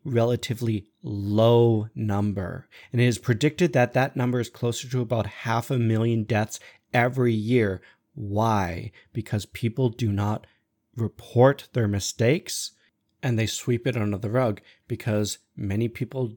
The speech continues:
don't handle feedback correctly, and there's a blame culture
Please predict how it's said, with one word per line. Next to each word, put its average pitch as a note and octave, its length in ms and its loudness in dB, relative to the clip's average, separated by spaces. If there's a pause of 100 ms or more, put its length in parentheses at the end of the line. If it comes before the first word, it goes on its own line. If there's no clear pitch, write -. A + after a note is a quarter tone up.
(100)
don't F#2+ 240 -2
handle G#2 400 -6
feedback G2+ 720 -8 (100)
correctly, A#2 920 -6 (600)
and G#2+ 220 -2
there's G#2+ 240 -2
a G#2+ 60 -2
blame G2 640 -4
culture - 680 -10